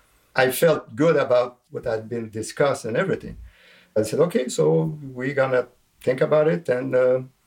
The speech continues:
let you know." So the next day I was due to go back to Montreal. In the morning, my agent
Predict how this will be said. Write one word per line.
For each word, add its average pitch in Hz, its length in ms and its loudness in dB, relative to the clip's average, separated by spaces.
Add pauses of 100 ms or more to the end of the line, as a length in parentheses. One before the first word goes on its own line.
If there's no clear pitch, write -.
(320)
let 120 220 -2
you 123 80 0
know." 131 320 2 (420)
So 127 560 2 (320)
the 117 160 -2
next 135 540 -2
day 131 240 2
I 127 140 2
was 113 280 0
due 120 340 -4 (180)
to 113 400 0 (420)
go 120 180 4
back 123 360 2
to - 120 -14
Montreal. 110 680 -2 (440)
In 131 160 0
the 120 80 4
morning, 127 460 2
my 117 160 2
agent 127 580 -2